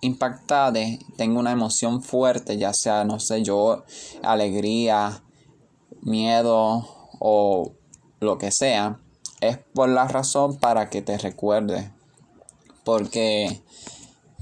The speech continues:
es algo psicológico, no sé, pero podrían buscarlo,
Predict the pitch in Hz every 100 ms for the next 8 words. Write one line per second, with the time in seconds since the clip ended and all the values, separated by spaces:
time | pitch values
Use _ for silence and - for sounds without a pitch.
0 | - - _ - _ - 107 123 135 135
1 | 143 170 202 - 101 95 127 113 107 117
2 | - 104 101 101 90 90 - - - -
3 | 120 117 110 113 147 - 110 98 107 104
4 | 101